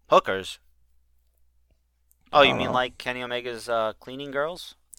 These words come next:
Speaker 2: I don't know what they do. That's your assumption, man.
Speaker 1: Uh, oh, whatever. I mean, they always got brooms with them 'cause he's the cleaner.
Speaker 2: Yeah, well, you know, a job's a job, dude.
Speaker 1: Indeed.
Speaker 2: I wanna defend those young ladies from you.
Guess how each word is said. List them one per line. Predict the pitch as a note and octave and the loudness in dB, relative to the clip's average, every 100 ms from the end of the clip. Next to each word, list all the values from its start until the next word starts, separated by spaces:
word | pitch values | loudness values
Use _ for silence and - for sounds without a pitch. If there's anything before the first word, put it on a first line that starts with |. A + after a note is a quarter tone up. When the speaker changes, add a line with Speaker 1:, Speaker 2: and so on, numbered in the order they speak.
| - | 8
Speaker 2:
I | A2+ | 10
don't | G#3 | 10
know | F#3+ | 8
what | A#2 G2+ - | 8 8 8
they | F2+ | 4
do. | D#2+ E2 G2 | 2 0 2
That's | G2 - | 2 2
your | A2 G#2 | 2 2
assumption, | D#2+ D#2+ D#2 - D#2 | 2 -4 -4 -8 -8
man. | D#2 E2+ G2+ | -6 -6 -6
Speaker 1:
Uh, | F2+ - - - | -10 -20 -20 -18
oh, | - | -14
whatever. | E2+ F2 G#2 F2+ | -10 -6 -4 -2
I | F#2+ | -2
mean, | A2 A2+ A2 | -4 -10 -12
they | G#2+ G2 | -10 -10
always | A2+ A2+ | -10 -6
got | G#2+ - | -8 -8
brooms | G#2 B2 | -16 -16
with | F2 D#2+ | -16 -14
them | F#2+ G2 | -14 -14
'cause | F2 | -16
he's | F2+ F2 | -16 -18
the | - | -18
cleaner. | G#2+ A2 F2 F2+ _ _ _ _ _ _ _ _ _ _ _ - | -16 -14 -14 -16 _ _ _ _ _ _ _ _ _ _ _ -8
Speaker 2:
Yeah, | - E2 | 0 0
well, | E2+ - - | 0 -4 -4
you | F#3+ | -2
know, | G3 F3+ | 0 0
a | - | -2
job's | C#3+ - F4 C#4 | -4 2 4 2
a | |
job, | F#2 G#2 F#2+ D2+ C#2 | -4 4 6 6 2
dude. | D2+ D2 D2+ - - | -10 -10 -12 -16 -20
Speaker 1:
Indeed. | - F2+ G2 G2+ - - - - - | -18 -10 -8 -8 -10 -18 -20 -20 -14
Speaker 2:
I | - | -4
wanna | D#3 | -4
defend | A2+ G2 C3+ B2 F#2 | -2 4 6 6 4
those | E2+ E2+ | 2 2
young | F2 E2+ | -2 0
ladies | E2+ E2 D#2 D#2 | 0 0 -4 -10
from | - D#2 | -10 -10
you. | D2+ D#2 | -10 -12